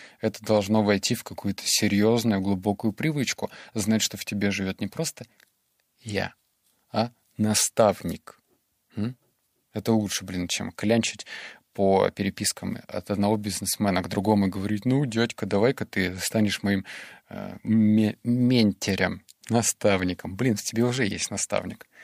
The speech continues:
Хочешь ты этого или не хочешь. Вывод номер четыре. Целеустремлённость работает,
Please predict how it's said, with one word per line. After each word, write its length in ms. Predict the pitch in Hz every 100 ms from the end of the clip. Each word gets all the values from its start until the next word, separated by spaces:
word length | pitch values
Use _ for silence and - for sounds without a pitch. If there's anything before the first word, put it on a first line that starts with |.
| - - _
Хочешь 360 | - 113 - -
ты 120 | 101
этого 160 | 101
или 80 | 98
не 100 | 101
хочешь. 360 | - - - - _ _ _ _ _ _ _ _ _ _ _ _ _ _ _ _ _ - -
Вывод 280 | 110 127 139
номер 200 | 127 120
четыре. 440 | - 120 113 - - _ - - - -
Целеустремлённость 840 | - 120 120 - 113 127 170 123 -
работает, 500 | 120 113 95 110 117